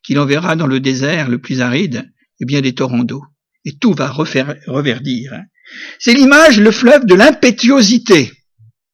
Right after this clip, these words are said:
C'est vrai. Hein, il y a des grands fleuves dans notre pays et il y a quelquefois, eh bien, la nonchalance du fleuve, mais quelquefois il y a véritablement, eh bien,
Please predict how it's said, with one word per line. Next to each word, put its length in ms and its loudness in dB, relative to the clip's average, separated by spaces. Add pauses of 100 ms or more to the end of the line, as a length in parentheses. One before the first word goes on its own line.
(140)
C'est 220 -8
vrai. 280 -2 (840)
Hein, 280 2
il 160 -4
y 80 0
a 560 -2 (640)
des 80 -4
grands 180 -2
fleuves 260 0
dans 100 -2
notre 240 -2
pays 400 0
et 280 -6 (840)
il 120 -8
y 100 0
a 60 0
quelquefois, 680 -4
eh 20 -2
bien, 180 -2
la 140 0
nonchalance 580 0
du 100 -4
fleuve, 280 -2
mais 160 2
quelquefois 500 0
il 100 2
y 120 -2
a 80 0
véritablement, 680 -2
eh 60 -2
bien, 240 -4